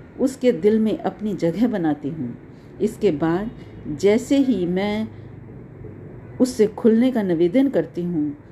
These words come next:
वह फौरन खुल जाता है।" तो दोस्तों,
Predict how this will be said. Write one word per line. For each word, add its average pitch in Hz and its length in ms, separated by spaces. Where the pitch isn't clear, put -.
वह 220 80
फौरन 254 360
खुल 269 320
जाता 147 340
है।" 135 260
तो 175 80
दोस्तों, 240 580